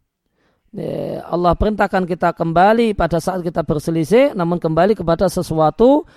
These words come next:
yang tidak kita jumpai pada sesuatu tersebut. Faslun niza, kata putus dalam perselisihan itu.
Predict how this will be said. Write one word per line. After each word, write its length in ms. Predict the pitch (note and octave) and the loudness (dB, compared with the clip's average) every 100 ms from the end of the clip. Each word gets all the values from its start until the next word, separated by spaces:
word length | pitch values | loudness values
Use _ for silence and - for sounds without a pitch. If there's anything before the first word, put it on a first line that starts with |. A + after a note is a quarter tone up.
| _ | _
yang 240 | - A3 G#3 | -6 -4 -2
tidak 240 | F#3 F3 | -2 -2
kita 240 | D#3+ E3 | -2 -4
jumpai 560 | D#3 D#3+ D#3 F#3 G#3+ A3 | -2 -2 0 2 4 2
pada 240 | F3+ F3 | 0 -2
sesuatu 480 | E3 E3+ E3 D#3 D#3 | -4 -6 -4 -4 -2
tersebut. 560 | D3+ C3+ D3 C3+ G3+ C4 _ _ | -6 -6 -6 0 2 2 _ _
Faslun 560 | - F#3+ E3+ E3 D#3+ D#3 | -12 -10 -8 -8 -8 -6
niza, 640 | D3 C3 F3+ A3+ C4 D#4 _ - | -6 -2 2 2 2 -2 _ -12
kata 240 | E3+ E3+ | -10 -8
putus 480 | D3 G#3 G#3+ B3 - | -6 -4 -2 -2 -2
dalam 320 | E3+ E3+ G#3 | -2 -2 -4
perselisihan 800 | E3+ D3+ D#3 D3 D3+ A#2+ D#3+ F3+ | -6 -6 -6 -6 -6 -4 -4 -4
itu. 720 | F3+ D3 - D3+ D3 D3+ E3 | -2 -4 0 0 0 -2 -4